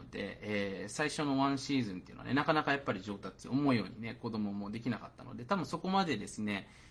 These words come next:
えー、楽しかったりとかですね、えー、上達していく喜びっていうのは多分得られなかったんじゃないかなと思うんですけども、二シーズン目ですね、に入ってから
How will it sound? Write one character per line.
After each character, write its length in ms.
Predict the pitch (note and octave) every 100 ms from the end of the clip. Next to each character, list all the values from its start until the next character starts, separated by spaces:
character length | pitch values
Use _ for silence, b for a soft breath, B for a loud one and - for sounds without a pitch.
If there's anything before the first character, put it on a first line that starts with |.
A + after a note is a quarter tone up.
| B B
え 320 | B2 A2+ A2
ー、 140 | C3
楽 100 | B2+ B2+
し 100 | -
か 120 | G2
っ 40 | -
た 120 | -
り 80 | F#2+
と 120 | -
か 140 | F2 -
で 80 | A#2+
す 140 | -
ね、 280 | A#2+ A2+ G2+
え 140 | G#2+ G#2
ー、 60 |
上 200 | A2+ C#3+
達 280 | C#3+ C3+ C3+
し 60 | -
て 160 | C3
い 80 | B2
く 100 | B2
喜 100 | A#2 A#2+ B2 B2
び 120 | A#2+
っ 40 |
て 180 | A#2 -
い 40 | A2+
う 20 |
の 100 | G2
は 60 |
多 140 | - A2+
分 80 | G2
得 100 | A2
ら 80 |
れ 80 | D#3+
な 80 | D3
か 60 | -
っ 40 |
た 100 | -
ん 40 |
じ 80 | B2
ゃ 40 | -
な 60 |
い 40 | -
か 100 | F2
な 120 | F#2
と 100 | G2
思 160 | G2+
う 40 | -
ん 40 |
で 80 | -
す 100 | -
け 80 | -
ど 100 | G#2+
も、 120 | G#2
二 140 | C3 F3
シ 180 | A#3+
ー 60 | A3+
ズ 80 | A3
ン 40 |
目 100 | G#3+
で 80 | D#3+
す 100 | -
ね、 300 | - G2+ G2+ B B B B
に 100 | A#2+
入 220 | A#2 D3
っ 20 | B2
て 160 | -
か 140 | -
ら 120 | -